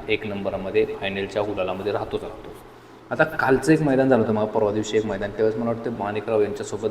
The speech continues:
बकासूरची, अ, त्या ठिकाणी शर्यत होती, म्हणजे दोघं एका गाडीवरती होते.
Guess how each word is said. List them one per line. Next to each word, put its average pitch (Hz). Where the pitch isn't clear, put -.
बकासूरची, 101
अ, -
त्या 107
ठिकाणी 101
शर्यत 101
होती, 98
म्हणजे 98
दोघं 104
एका 101
गाडीवरती 95
होते. -